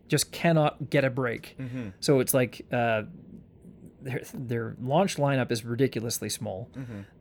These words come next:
Speaker 1: You know, they, they're gonna have, um, uh, Mario Odyssey at the end of the year.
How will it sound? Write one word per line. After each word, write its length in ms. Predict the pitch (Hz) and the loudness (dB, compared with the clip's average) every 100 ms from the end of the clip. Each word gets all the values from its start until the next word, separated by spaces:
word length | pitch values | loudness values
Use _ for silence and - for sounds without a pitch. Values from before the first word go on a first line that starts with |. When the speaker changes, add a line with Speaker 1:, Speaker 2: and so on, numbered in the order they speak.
| - | -4
Speaker 1:
You 120 | 120 | 0
know, 180 | 113 110 | 0 2
they, 120 | 127 | 0
they're 180 | - 127 | 2 4
gonna 160 | 147 | 6
have, 500 | 143 151 143 127 - - | 6 6 4 2 -4 -4
um, 580 | 139 123 120 117 113 110 - - - - - | 0 2 2 0 -2 -8 -14 -20 -20 -16 -8
uh, 200 | 120 104 | -4 2
Mario 280 | 156 175 | 6 8
Odyssey 280 | 151 135 - | 6 6 2
at 80 | 135 | 0
the 80 | 127 | 0
end 100 | 120 | 0
of 60 | |
the 40 | 113 | 0
year. 280 | 110 113 | -2 -2